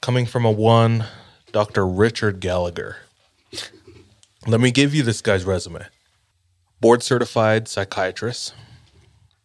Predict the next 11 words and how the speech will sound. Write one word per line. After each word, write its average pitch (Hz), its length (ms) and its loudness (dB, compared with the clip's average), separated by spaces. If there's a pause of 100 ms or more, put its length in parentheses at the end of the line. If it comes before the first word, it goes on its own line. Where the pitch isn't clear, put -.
(260)
Got 104 120 0
his 95 140 -6
bachelor's 101 560 -2
degree 101 560 -4 (840)
from 95 200 -12
Princeton. 135 640 -2 (720)
Went 104 200 0
on 101 120 2
to - 120 -12
study 101 680 -2 (520)
at 95 380 -2